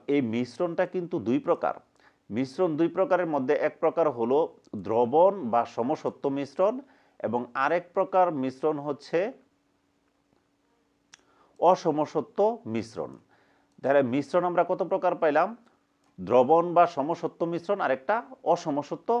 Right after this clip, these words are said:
মিশ্রণ। এখন দ্রবণ বা সমসত্ব মিশ্রণ কাকে বলে এবং এই দ্রবণ বা সমসত্ব মিশ্রণটা আমরা কিভাবে প্রস্তুত করতে পারি, এই কাজ থেকে আমরা শিখব। তো প্রয়োজনীয় উপকরণ, একটি কাচের গ্লাস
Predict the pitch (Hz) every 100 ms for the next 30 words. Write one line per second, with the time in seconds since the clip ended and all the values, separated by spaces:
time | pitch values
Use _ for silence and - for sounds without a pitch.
0 | 240 _ _ _ 107 123 110 85 73 -
1 | _ _ _ 123 151 185 110 110 131 139
2 | 185 196 190 - _ _ _ _ - 110
3 | 131 - 135 156 180 175 - 139 135 -
4 | 147 135 123 120 117 123 - 117 131 139
5 | - 143 165 123 127 127 151 156 156 143
6 | 151 - 139 139 113 110 135 123 147 139
7 | 156 - 113 123 151 170 165 - 156 -
8 | 165 - 127 131 - 104 113 131 - 110
9 | 113 120 135 196 - _ _ _ - 170
10 | 92 78 - _ - - _ _ _ _
11 | - 110 107 - _ - 180 202 196 214
12 | 220 214 202 160 135 90 78 _ _ 156
13 | - 160 127 160 185 175 120 135 170